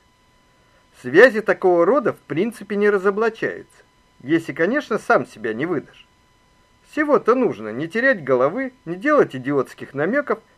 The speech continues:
и не строить таинственных физиономий у всех на виду. А главное, с самого начала чётко определить характер ваших отношений. Да и понять, что всё это только игра,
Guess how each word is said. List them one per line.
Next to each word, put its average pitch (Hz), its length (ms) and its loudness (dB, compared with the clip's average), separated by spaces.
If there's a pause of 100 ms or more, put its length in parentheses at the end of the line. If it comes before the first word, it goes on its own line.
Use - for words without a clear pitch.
(100)
и 196 40 -6
не 262 140 -4
строить 311 400 -2
таинственных 214 640 0
физиономий 165 680 0
у 123 100 -4
всех 165 340 -8
на 156 60 -8
виду. 117 320 -12 (1080)
А 110 120 -8
главное, 185 520 2 (200)
с - 100 -20
самого 156 320 2
начала 147 500 2
чётко 214 440 0
определить 190 560 -2
характер 165 460 4
ваших 139 360 -4
отношений. 147 480 -12 (960)
Да 254 240 6
и 294 160 0
понять, 247 420 0
что - 200 -10
всё - 300 -2
это 240 280 -2 (180)
только 269 380 0
игра, 151 360 -4